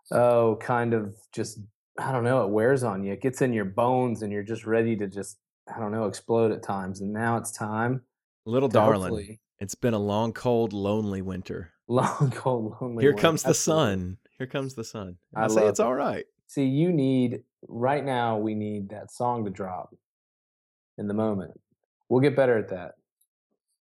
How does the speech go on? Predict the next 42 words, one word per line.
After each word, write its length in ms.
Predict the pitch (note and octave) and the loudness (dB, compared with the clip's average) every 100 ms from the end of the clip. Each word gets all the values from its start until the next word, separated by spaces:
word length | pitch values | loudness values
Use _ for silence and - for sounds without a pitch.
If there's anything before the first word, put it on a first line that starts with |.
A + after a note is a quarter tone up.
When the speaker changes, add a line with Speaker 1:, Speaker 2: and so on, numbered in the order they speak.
| - | -4
Speaker 2:
Maybe 160 | A2 G#2+ | 0 2
it'll 160 | G#2+ | 2
drop 220 | G#2 G2+ | 4 2
in, 320 | G#2+ F#2+ F#2 F#2 | 2 0 -2 -4
in 120 | F#2+ | -4
the 140 | F2+ F2+ | -2 -4
edit. 220 | F2 - _ _ _ _ _ - | -6 -8 _ _ _ _ _ 0
Speaker 1:
Maybe 320 | E3+ G#3+ B3+ | 2 4 2
it 80 | B3 | 2
will. 560 | C4 C4 G3+ A2 - - _ C3 | 4 4 4 -2 -6 -18 _ -6
That'd 200 | C3+ A#2+ | -4 0
be 120 | A2 | -2
awesome. 280 | G2+ G2 E4+ | -2 -4 -4
Speaker 2:
Hey. 380 | D#4+ E4 E4 - _ _ - | -4 -4 -8 -12 _ _ -12
Okay, 200 | A2 G#2 F2+ | -4 -2 2
we'll 100 | A2+ | 2
Speaker 1:
Yeah. 40 | G#2+ | 4
Speaker 2:
see 60 | |
what 140 | B2+ G#2+ | 6 4
we 60 | |
can 100 | G#2 | 2
do. 140 | F#2+ F#2+ _ - _ _ _ _ - | -4 -6 _ -20 _ _ _ _ 0
Speaker 1:
I 80 | |
like 180 | D#3+ F3+ | 2 2
to 60 | C#3+ | 0
Speaker 2:
Any 60 | B2+ | -2
Speaker 1:
pretend 220 | C3 B2+ B2 | -2 -6 -6
like 220 | A#2 A#2 | -4 -4
we're 120 | A2 | -4
live. 380 | G#2 G#2 G2 G#2+ _ - | -2 -2 -4 -10 _ -14
That's 200 | G#2+ - | -14 -10
fun 200 | G#2 F#2 | -8 -8
for 140 | F2+ | -10
me. 180 | F2+ F#2 - - | -14 -16 -18 -12
Speaker 2:
We 80 | A#2+ | -10
should 140 | C#4 | -6
try 180 | - F#2+ | -6 -4
that 160 | F2+ - | -6 -10
sometime. 400 | D3+ - - G#2+ _ _ _ _ - | -12 -12 -14 -16 _ _ _ _ -8
Speaker 1:
Well, 340 | A#2+ A#2+ A#2 | -4 -2 -2
maybe. 260 | G#2 F#2+ | -4 -6
Speaker 2:
Or 60 | F#2+ | -10